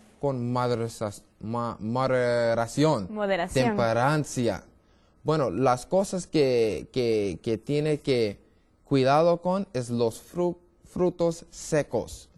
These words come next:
Speaker 1: las pasas y, y, y,
Speaker 2: Las
Speaker 1: y
Speaker 2: frutas deshidratadas.
Speaker 1: Sí,
Speaker 2: Ya.
Speaker 1: exactamente. Pero
Speaker 2: ¿Pero
Speaker 1: es
Speaker 2: por qué? Exactamente, explícanos por qué.
Speaker 1: Porque mira,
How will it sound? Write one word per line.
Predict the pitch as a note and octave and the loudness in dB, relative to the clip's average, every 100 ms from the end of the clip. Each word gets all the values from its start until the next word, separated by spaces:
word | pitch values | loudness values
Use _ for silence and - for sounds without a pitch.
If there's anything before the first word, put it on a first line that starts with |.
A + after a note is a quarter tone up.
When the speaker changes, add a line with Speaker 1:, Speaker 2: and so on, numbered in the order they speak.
| - | -16
Speaker 1:
las | G2 - | -16 -16
pasas | _ A2 G#2+ G2+ - G2+ F#2+ - | _ 0 0 -2 -6 -6 -6 -10
y, | G2 F#2 | -10 -10
y, | F#2+ F#2 G2 F2 | -10 -8 -8 -8
y, | |
Speaker 2:
Las | - - | -8 -8
Speaker 1:
y | |
Speaker 2:
frutas | F#2 - A3 | -10 -8 -8
deshidratadas. | G#3 - F3 F3 A3+ A3+ E3 D3+ | -8 -8 -8 0 4 4 2 -4
Speaker 1:
Sí, | - - A#2+ A2+ G#2+ F#2+ F2+ | -14 -12 -4 -2 0 -2 -6
Speaker 2:
Ya. | G2+ | -8
Speaker 1:
exactamente. | F2 A#2+ G#2 A#2 A#2 A#2 - F2+ - _ _ _ _ | -4 -4 -2 -4 -2 -4 -6 -8 -8 _ _ _ _
Pero | - F3 F3 F3 E3+ - _ | 2 4 6 4 0 -14 _
Speaker 2:
¿Pero | C4 B3+ | 4 6
Speaker 1:
es | |
Speaker 2:
por | B3+ B3 | 4 2
qué? | - C4 A3+ | 2 0 0
Exactamente, | G3 A#3 A3+ G#3 G3 F#3 | -4 -4 -4 -4 -4 -6
explícanos | - A3+ A#3+ A3 G3+ | -6 -4 -2 -4 -6
por | - F3+ | -6 -8
qué. | - G3+ E3 - _ _ _ _ _ _ _ | -4 -6 -6 -10 _ _ _ _ _ _ _
Speaker 1:
Porque | D3+ D3+ D#3 | -6 0 0
mira, | D3 G#2+ | 0 -2